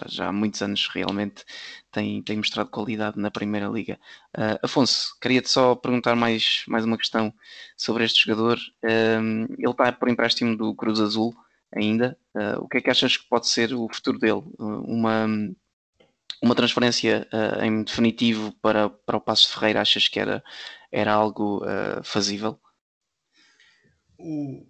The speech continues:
Speaker 2: o Rodrigo, o Rodrigo já disse, eh, aqui neste, neste podcast que a transferência na altura para o Cruz Azul, e,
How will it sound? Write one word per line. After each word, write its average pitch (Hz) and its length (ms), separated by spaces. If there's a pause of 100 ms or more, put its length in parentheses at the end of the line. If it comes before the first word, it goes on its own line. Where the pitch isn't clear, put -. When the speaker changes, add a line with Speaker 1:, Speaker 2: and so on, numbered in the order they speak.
Speaker 2:
o 160 60
Rodrigo, 147 500
o - 140
Rodrigo 131 340
já 131 180
disse, 120 540
eh, 123 320 (420)
aqui 127 280
neste, 120 320
neste 113 260
podcast 113 580 (560)
que 135 360 (200)
a 131 80
transferência 131 480
na 135 100
altura 127 340
para 120 120
o 117 40
Cruz 117 240
Azul, 120 500
e, 113 240